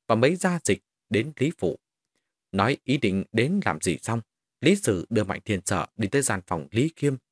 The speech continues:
này đã bị dán niêm phong. Xé giấy niêm phong xong, Mạnh Thiên Sở đi vào,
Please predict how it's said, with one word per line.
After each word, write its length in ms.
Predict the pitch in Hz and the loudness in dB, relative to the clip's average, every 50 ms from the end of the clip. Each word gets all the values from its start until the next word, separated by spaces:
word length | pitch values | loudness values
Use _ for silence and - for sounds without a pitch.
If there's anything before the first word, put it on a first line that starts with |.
| _ _ _ _ - | _ _ _ _ -4
này 240 | 104 101 95 87 - - | -2 0 0 -2 -2 -2
đã 60 | - | -2
bị 160 | 95 95 80 73 | -2 -2 -2 -2
dán 220 | - 98 110 143 - | -4 -6 -6 -6 -4
niêm 160 | 113 95 76 - | -6 -6 -6 -4
phong. 160 | - 90 85 - _ _ _ _ _ _ _ _ _ _ _ - | -6 -6 -6 -6 _ _ _ _ _ _ _ _ _ _ _ -2
Xé 220 | - - - 120 117 | 2 4 6 6 6
giấy 240 | - 120 120 147 | 4 2 2 2
niêm 280 | 170 156 113 101 87 85 | 0 2 0 0 0 -2
phong 200 | - 92 90 87 | -4 -6 -6 -2
xong, 260 | - - 87 87 85 - _ _ _ _ _ - | -2 -2 -4 -4 -6 -10 _ _ _ _ _ -2
Mạnh 120 | 127 139 - | -2 2 4
Thiên 160 | 202 196 - | 2 2 2
Sở 120 | - - | 2 -2
đi 160 | - 139 165 165 - | 0 0 -2 -2 0
vào, 240 | - 98 90 78 | -2 -2 -2 -2